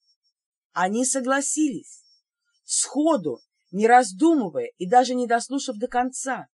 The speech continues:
Причём Дей даже вздохнул с облегчением и заявил, что теперь понимает,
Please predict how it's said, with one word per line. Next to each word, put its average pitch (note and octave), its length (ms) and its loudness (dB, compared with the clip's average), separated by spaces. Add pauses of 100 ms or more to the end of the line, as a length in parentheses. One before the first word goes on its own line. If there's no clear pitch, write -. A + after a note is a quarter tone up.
(1040)
Причём B3 540 -2
Дей D4 260 2
даже G#3+ 260 2
вздохнул A3 480 -2
с C#4 120 -10
облегчением G3+ 880 -6
и A3 140 -6
заявил, A3 460 -6
что G#3 220 -8
теперь G3+ 360 -10
понимает, C4 680 -2